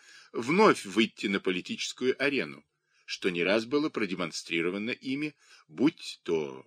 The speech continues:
Египет или Фатимиддах, Йемен или сефевидский Иран. Однако вне этих немногих и обычно кратковременных государственных образований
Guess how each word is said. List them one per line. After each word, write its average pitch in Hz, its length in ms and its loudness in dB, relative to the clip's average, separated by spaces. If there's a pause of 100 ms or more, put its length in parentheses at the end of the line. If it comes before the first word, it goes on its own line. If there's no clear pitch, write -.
Египет 90 720 -8
или 78 380 -8 (320)
Фатимиддах, 98 1080 2 (360)
Йемен 123 680 6
или 87 420 -2 (160)
сефевидский 101 1000 -4
Иран. 95 500 0 (840)
Однако 117 800 8
вне 117 360 4
этих - 560 2
немногих 98 760 0 (340)
и 110 100 6
обычно 113 520 8
кратковременных 101 960 2
государственных 87 880 -2
образований 87 720 0